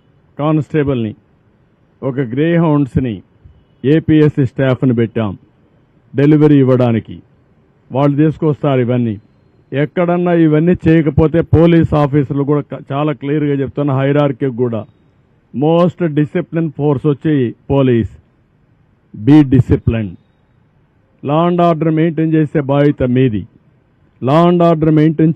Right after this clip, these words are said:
చేయకపోతే నష్టం జరిగేది రిమోట్ ఏరియాలో ఉండే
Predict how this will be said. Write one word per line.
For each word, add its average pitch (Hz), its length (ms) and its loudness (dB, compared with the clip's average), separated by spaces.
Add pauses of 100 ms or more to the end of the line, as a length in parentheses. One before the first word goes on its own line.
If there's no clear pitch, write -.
చేయకపోతే 151 540 0 (600)
నష్టం 151 440 -2
జరిగేది 165 560 0 (1040)
రిమోట్ 147 400 -2
ఏరియాలో 135 400 -2
ఉండే 127 260 0